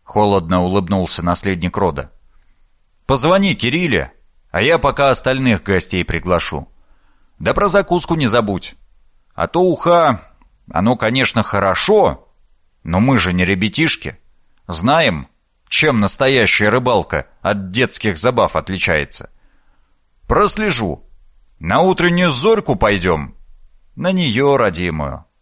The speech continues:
кивнул Громов-младший. "А то, боюсь, вечернюю рыбалку наши старики не оценят. Позасыпают на дрю удочками".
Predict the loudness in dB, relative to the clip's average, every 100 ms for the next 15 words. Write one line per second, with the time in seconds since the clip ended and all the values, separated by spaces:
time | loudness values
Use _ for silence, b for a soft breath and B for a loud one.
0 | _ -4 -2 2 0 0 0 2 2 0
1 | 0 0 0 -2 -6 -8 _ _ _ _
2 | _ _ _ _ -6 0 2 2 2 0
3 | 0 -2 -6 -4 0 0 0 0 2 2
4 | 2 2 2 2 0 -10 -6 0 2 2
5 | 0 -2 -2 -4 -4 -2 0 0 -2 -4
6 | -8 -14 _ _ _ -2 0 0 0 0
7 | 2 2 2 2 0 2 0 -2 -10 _
8 | _ _ -4 0 0 0 -2 -4 -4